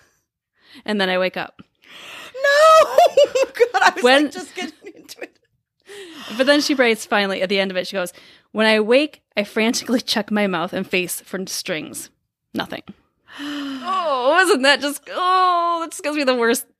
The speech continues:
Speaker 1: nasty vibes.
Speaker 2: Oh, that's creepy.
Speaker 1: That is
Speaker 2: Oh,
Speaker 1: so
Speaker 2: what do you think it
Speaker 1: damn
Speaker 2: was?
Speaker 1: creepy.
Speaker 2: Some kind of
Speaker 1: Oh.
Speaker 2: hex?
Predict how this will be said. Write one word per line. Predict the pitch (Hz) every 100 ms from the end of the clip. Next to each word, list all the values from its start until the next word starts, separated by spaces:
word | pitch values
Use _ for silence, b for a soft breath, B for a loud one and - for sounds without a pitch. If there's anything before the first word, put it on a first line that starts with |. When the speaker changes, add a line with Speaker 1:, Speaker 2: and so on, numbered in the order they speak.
| _ -
Speaker 1:
nasty | 240 285 277 269
vibes. | 247 190 175 202
Speaker 2:
Oh, | 185 175 165 143 B B B _ _
that's | 185 165 156
creepy. | - _ - 156 147 135 147 139 139 143 _ _ _ _ -
Speaker 1:
That | 240
is | 214 185
Speaker 2:
Oh, | 392
Speaker 1:
so | 403 370
Speaker 2:
what |
do | -
you | 440
think | 370 415
it |
Speaker 1:
damn | 220 220
Speaker 2:
was? | 214 392 466
Speaker 1:
creepy. | 453 262 233 185 175 - _
Speaker 2:
Some | 247 277 277 277 233
kind | 349
of | 226
Speaker 1:
Oh. |
Speaker 2:
hex? | - 254 381 - -